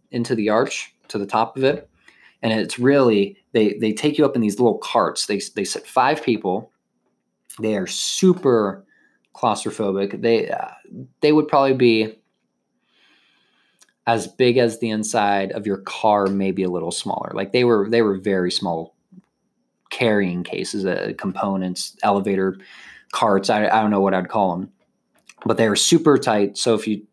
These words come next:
did have some claustrophobic issues, you would struggle. But once you got to the top, it, you, you don't, you don't really spend much time up there. You just look through the windows for a little bit and then head back down.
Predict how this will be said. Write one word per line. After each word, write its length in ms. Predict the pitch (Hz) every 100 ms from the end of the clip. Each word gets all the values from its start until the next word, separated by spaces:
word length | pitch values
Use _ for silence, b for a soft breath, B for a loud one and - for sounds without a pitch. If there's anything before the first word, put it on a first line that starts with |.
| _ _ _ _ -
did 160 | 160 147
have 360 | 123 107 - _
some 280 | - 110 104
claustrophobic 680 | - 107 - - 107 101
issues, 360 | 101 95 101 101
you 120 | 113
would 140 | 110 101
struggle. 560 | - 98 85 85 - b b b b b _
But 340 | 117 98 95 _ _ _ -
once 220 | 139 165
you 40 |
got 140 | 185 185
to 80 | 135
the 60 |
top, 240 | 131 117 123
it, 220 | 123 -
you, 200 | 107 98
you 480 | 95 101 - _ 139
don't, 360 | 147 143 - 127
you 140 | 123
don't 180 | 135 120
really 160 | 113 104
spend 320 | - 123 110
much 180 | 104 -
time 160 | 107
up 120 | 110
there. 100 | -
You 100 | 101
just 260 | 101 104 -
look 180 | 110 -
through 100 | 107
the 100 | 101
windows 320 | 110 107 101
for 100 | 117
a 40 |
little 140 | 110 107
bit 80 | 98
and 80 |
then 120 | 98 98
head 200 | 110 98
back 220 | 90 -
down. 480 | 120 104 82 95